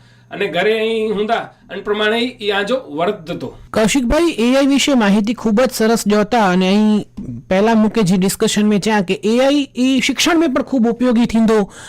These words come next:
Speaker 2: બાળકે કે ભવિષ્ય મેં એની જે બુદ્ધિ ક્ષમતા પ્રમાણે વિકાસ થઈએ એડો જ્ઞાન પીરસતો. એ આઈ જી સ્પીડ,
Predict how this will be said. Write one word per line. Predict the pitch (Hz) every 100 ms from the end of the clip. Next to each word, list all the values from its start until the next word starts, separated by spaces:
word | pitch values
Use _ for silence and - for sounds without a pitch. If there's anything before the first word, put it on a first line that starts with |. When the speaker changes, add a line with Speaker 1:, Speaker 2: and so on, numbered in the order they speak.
| - -
Speaker 2:
બાળકે | 185 208 240 247 247
કે | 254 233
ભવિષ્ય | 180 190 220 240 233
મેં | 233
એની | 214 247
જે | 233
બુદ્ધિ | 214 208 262
ક્ષમતા | 285 269 247 247
પ્રમાણે | 226 233 226 226 214
વિકાસ | 196 226 220 -
થઈએ | 214 233
એડો | 175 208
જ્ઞાન | 190 170 175 226 247
પીરસતો. | 214 196 - - - - - _ - - - - - -
એ | 262 302
આઈ | 330 277
જી | 311
સ્પીડ, | - - 269 285 254